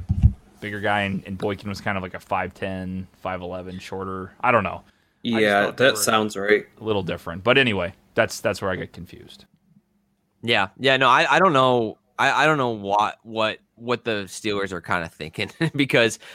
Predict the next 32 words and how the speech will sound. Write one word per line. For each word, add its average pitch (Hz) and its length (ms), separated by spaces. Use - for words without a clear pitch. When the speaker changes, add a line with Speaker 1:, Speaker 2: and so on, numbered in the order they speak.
Speaker 3:
I, 165 180
I 175 80
get 220 200
that 262 100
they 220 120
draft. 139 400
I 143 80
think 190 220
what 226 200
ha-, 120 140
is 120 220
happening 131 520
is 110 140
they 117 120
drafted 110 520
Mason 107 540
and 107 100
they 110 80
thought, 113 300
"Well, 107 140
he'll 139 200
be 143 140
the 123 80
backup, 113 480
and 104 80
if 101 80
he's 104 180
good, 107 300
we'll 104 100
just 98 180
start 92 320
him." 101 360